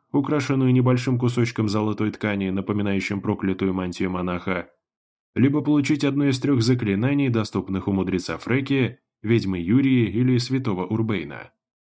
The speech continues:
Каждое из этих заклинаний своей силой и визуальным представлением также будет напоминать игроку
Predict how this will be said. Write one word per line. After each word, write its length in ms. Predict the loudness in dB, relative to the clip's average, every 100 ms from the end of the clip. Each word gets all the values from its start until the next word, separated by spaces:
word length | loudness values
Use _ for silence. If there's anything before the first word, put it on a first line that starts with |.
| _ _ _
Каждое 360 | -4 -2 0 0
из 100 | 0
этих 240 | 0 0
заклинаний 800 | -2 -4 -4 -2 0 2 0 -2 -6 _
своей 280 | -2 2 2
силой 380 | 0 2 2 2
и 140 | 2
визуальным 520 | 2 4 4 2 2
представлением 840 | 0 -4 -2 -2 2 2 2 2 0
также 300 | 0 0 2
будет 340 | 2 2 2
напоминать 560 | 0 0 0 0 -2 -2
игроку 640 | -2 -2 0 2 2 0